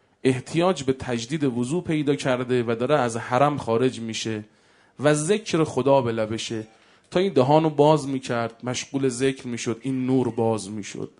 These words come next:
ذکر که تمام می‌شد دهان بسته می‌شد، نور بسته می‌شد. حتی صورت شیعیان حقیقی اهل بیت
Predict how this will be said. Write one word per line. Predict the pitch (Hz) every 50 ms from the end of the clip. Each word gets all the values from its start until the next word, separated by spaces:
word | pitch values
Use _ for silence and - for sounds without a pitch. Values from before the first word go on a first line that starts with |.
| -
ذکر | 131 127 147 165 165 160 -
که | - - -
تمام | - 135 120 123 135 143 143 135
می‌شد | 131 127 123 - 123 117 113 -
دهان | - 117 117 131 135 131 117
بسته | 120 113 113 - - - 135
می‌شد، | 131 123 113 - - 113 113 113 - - _ _ _ _ - - - _ -
نور | 131 147 165 175 175 151
بسته | 127 117 110 110 - - - 143 139
می‌شد. | 120 113 104 - - 110 110 107 - _ _ _ _ _ _ _ - - - -
حتی | - - 214 220 - - - 220 -
صورت | 208 - - - - - - 139 135 131 139 170 196 - - 214 214
شیعیان | - - - - 190 185 - 180 185 185 180 180 175 170
حقیقی | 175 165 151 170 160 156 170 165 156 - 156 165 160
اهل | - 120 147 135 147 151 151 151
بیت | 147 147 151 151 147 139 135 131 - -